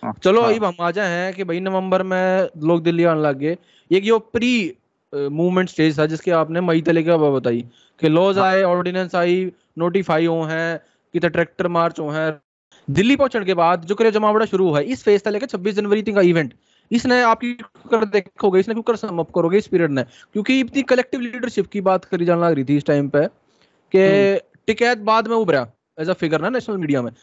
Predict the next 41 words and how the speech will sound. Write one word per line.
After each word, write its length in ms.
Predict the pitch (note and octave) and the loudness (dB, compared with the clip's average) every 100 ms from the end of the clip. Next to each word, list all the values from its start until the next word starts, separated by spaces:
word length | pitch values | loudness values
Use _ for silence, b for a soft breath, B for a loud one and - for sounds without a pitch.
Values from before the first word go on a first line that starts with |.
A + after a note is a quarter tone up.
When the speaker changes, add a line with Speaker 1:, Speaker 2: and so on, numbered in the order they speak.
| b | b
Speaker 2:
इतनी 240 | G3+ G#3+ A#3+ | -2 0 2
देर 140 | G#3+ | 4
राजेवाल 400 | G3+ G3+ G3+ G3+ | 2 2 2 0
जी 140 | G3 G3 | 0 -2
हैं, 360 | F#3+ F#3+ F#3+ | 0 0 0
दर्शन 280 | F3+ F#3 G3 | 0 -2 -4
सिंह 160 | F#3 F3+ | -4 -4
जी 100 | F3+ | -2
हैं, 120 | F#3 | 0
इनके 200 | G#3+ G#3 | 2 0
फेस 260 | F#3+ F#3+ | 2 2
जो 80 | F3+ | 2
हैं, 140 | D#3 B2+ | -2 -2
हमारे 560 | - _ _ C#3+ E3 | -6 _ _ -2 0
शामी 400 | E3+ F#3 E3+ G3 | 0 0 2 2
प्रोमिनेंट 440 | G3 G3 F#3 F#3+ F3 | 2 0 2 -2 -2
रूप 140 | F3 | -4
था 280 | D#3+ D#3+ F3+ | 0 0 0
है 80 | E3+ | 0
एक, 180 | G#3 - b E3+ | -4 -10 b 0
बाद 180 | F#3 G3 | 0 2
में 180 | G3+ | 0
गवर्नमेंट 300 | F#3 G3 G#3 | 2 0 0
के 80 | G3 | 0
लिए 100 | A3 | 0
नेगोशिएशन 560 | A3+ A3 A#3 A3 G3 G#3 | 0 -2 -2 -4 -6 -2
का 80 | G3+ | 0
फेज 220 | E3+ D#3 | 0 0
चल 100 | E3+ | 0
रहा 200 | D#3 D3 | 2 2
हो 60 | |
छब्बीस 280 | D#3 C#3 C3+ | 0 -4 -4
जनवरी 320 | C3+ C#3 C3 | -2 -2 -2
थी, 140 | B2 A#2+ b b b | -4 -10 b b b
फिर 100 | F3+ | -2
सुप्रीम 260 | F#3 F3+ F#3 | 0 0 2
कोर्ट 140 | F#3 | 0
की 60 | F3+ | 0
कमेटी 340 | F#3 E3+ C#3 | -2 0 -2
बनाया 320 | C3 C3 B2 | -2 -2 -2
है। 80 | B2 | -4